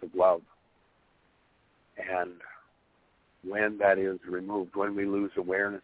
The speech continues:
of that, when we give up that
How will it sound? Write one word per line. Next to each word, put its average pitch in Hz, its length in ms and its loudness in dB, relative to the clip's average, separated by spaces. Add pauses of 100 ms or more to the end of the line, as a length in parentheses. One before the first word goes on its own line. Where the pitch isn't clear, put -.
of 87 120 -4
that, 85 220 2
when 92 160 -6
we 92 300 -2 (720)
give 113 240 4
up 117 240 6 (2500)
that 107 180 2